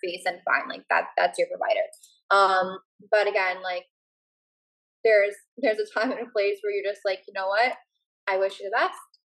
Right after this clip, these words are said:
Um, you know, I don't think that there were ali-, we're aligning on this, and I, you know, you just, you have to understand that you agree to disagree, and, and it just be mutual, and, and that's it. Like, I'm not afraid to, to let patients go or just tell them, like,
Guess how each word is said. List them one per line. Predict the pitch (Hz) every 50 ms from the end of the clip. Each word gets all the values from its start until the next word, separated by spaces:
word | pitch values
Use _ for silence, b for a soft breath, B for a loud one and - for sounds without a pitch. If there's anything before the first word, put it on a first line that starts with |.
| _ _ _ _ _
Um, | 208 202 196 196 190 190 190 190 190 190 _ _ _ -
you | 214 202
know, | 196
I | 190 185 185
don't | 202 196 190 -
think | - 202 202 202
that | 196 190 _ _ _
there | - 202 196
were | 190 190
ali-, | 190 190 180 185 180 - -
we're | 208 190
aligning | 185 185 190 180 180 180 202 214 233
on | 240 262 262 269
this, | 285 294 311 339 330 - _ -
and | 208 202 202 294 294 196 196 196 - - _ _
I, | 196 190 185 185 185 - - _
you | 214 -
know, | 190 180 180 - - 403
you | _
just, | - 415 - - - - -
you | 220 220 202
have | 196 202 208 - 208
to | 202 196 -
understand | - 202 202 196 202 202 - - 190 202 214 220
that | 202
you | 196 190 190
agree | 190 185 185 185 185 175
to | 185
disagree, | - - - - 294 302 302 269 226
and, | 214 202 -
and | 196 202 196
it | 190 190 -
just | 196 190 - 190
be | 196 190 180
mutual, | 175 185 185 - 277 277 285 285 285
and, | 254 214 202 190
and | - 202 202
that's | 208 208 214 208 - 320
it. | 339 - -
Like, | 190 185 185 - -
I'm | 202 214 233
not | 254 269 269 262 254
afraid | 262 - - - 247 233 247 247
to, | _ - _ - -
to | _ - - 214
let | 208 196 196 -
patients | 196 196 202 202 _ _
go | - 196
or | 196 190
just | 185 - _ -
tell | 196 190
them, | 190 185 185
like, | 180 175 175